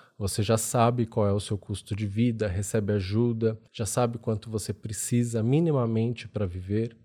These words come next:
E você também já sabe quais são os movimentos que tem que fazer. Esses movimentos são as prospecções. É um não parar,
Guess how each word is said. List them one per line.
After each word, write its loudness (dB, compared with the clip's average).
E 0
você 0
também 4
já 4
sabe 2
quais 0
são 2
os -2
movimentos 0
que -6
tem -2
que -12
fazer. -6
Esses -2
movimentos 0
são -2
as -4
prospecções. -4
É 0
um 4
não 4
parar, -2